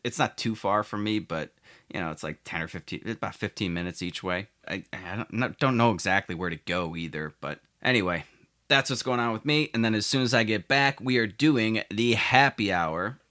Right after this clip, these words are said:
And I promise to go as long as people <laughs> are interested. So we'll see how, how many, uh, people show up to that and how long they want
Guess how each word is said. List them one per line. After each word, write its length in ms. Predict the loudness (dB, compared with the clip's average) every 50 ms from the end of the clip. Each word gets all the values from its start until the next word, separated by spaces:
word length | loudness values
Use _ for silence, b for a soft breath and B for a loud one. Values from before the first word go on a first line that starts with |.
| _ -10 -6
And 100 | -4 -2
I 80 | -2 -4
promise 460 | 0 0 2 2 2 2 0 0 -2
to 100 | -4 -2
go 280 | 0 2 2 2 2
as 300 | 2 2 0 0 0 -4
long 540 | -6 -6 -2 2 2 4 4 4 4 2 0 0 0
as 260 | 0 0 0 -2 -4
people 560 | -6 -4 -2 -2 -2 -4 -4 0 0 0 2
<laughs> 20 | 4
are 220 | 2 2 2 2 0
interested. 760 | -2 -2 0 -2 -4 -4 -4 -4 -6 -6 -8 -8 -8 -8 -8
So 400 | -8 -6 -4 -4 -4 -4 -6 -8 B B B B B B B B
we'll 160 | -8 -6 -6
see 300 | -6 -6 -4 -4 -4 -2
how, 560 | 0 0 0 0 2 0 0 -2 -4 -6 -12 _ _ -6
how 180 | -2 -2 -2
many, 340 | -2 -2 -4 -4 -4 -4 -4
uh, 160 | -4 -6 -6
people 320 | -6 -8 -10 -10 -8 -6 -4
show 240 | -2 -2 0 -2 -2
up 100 | -4 -8
to 100 | -8 -4
that 300 | -2 0 0 0 0 -2
and 140 | -4 -4 -2
how 220 | -2 0 0 0 -2
long 600 | -2 -2 -2 -2 -2 -2 -2 -2 -2 -4 -6 -8 _
they 160 | -8 -6 -6
want 320 | -6 -4 -4 -4 -4 -4